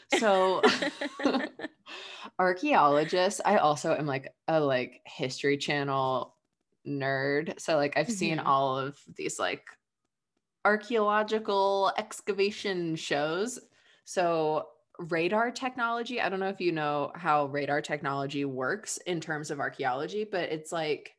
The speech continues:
Speaker 1: like, think of the Doppler radar on the Weather Channel and how,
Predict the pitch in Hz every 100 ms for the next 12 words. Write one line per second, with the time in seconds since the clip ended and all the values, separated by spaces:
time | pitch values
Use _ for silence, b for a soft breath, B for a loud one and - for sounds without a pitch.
0 | _ _ _ _ _ _ - _ _ _
1 | _ 180 185 - 202 269 247 - 247 185
2 | 147 139 - 170 175 175 185 196 202 208
3 | - 165 151 131 127 135 147 160 160 170
4 | 170 - 160 147 147 139 135 139